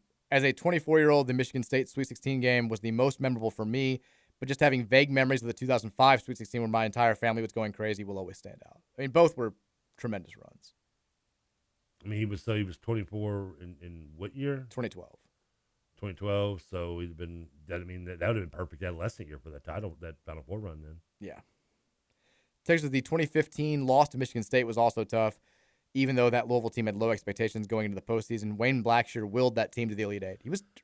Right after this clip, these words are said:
Speaker 1: incredible."
Speaker 2: I, I can't, that was the one time I just, like, in four years, I just was,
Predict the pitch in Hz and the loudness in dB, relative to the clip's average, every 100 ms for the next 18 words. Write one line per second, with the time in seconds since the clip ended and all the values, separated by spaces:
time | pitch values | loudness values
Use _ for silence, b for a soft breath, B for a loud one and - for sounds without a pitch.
0 | - 151 160 190 - - 139 123 107 _ | -4 2 4 2 -2 -18 -14 -14 -14 _
1 | _ _ _ _ _ 131 135 117 117 113 | _ _ _ _ _ 0 4 6 4 -2
2 | 104 120 113 107 - 131 117 104 _ _ | -10 -6 -6 -8 -4 -2 -2 -6 _ _
3 | 110 139 131 131 98 120 127 123 131 123 | -2 2 2 2 -4 -4 0 2 0 2
4 | 120 113 110 85 120 101 104 107 - 139 | 2 2 0 -2 -8 -8 -8 -10 -6 2
5 | 135 127 123 113 98 104 95 80 95 | 4 4 2 0 2 0 -2 -8 -12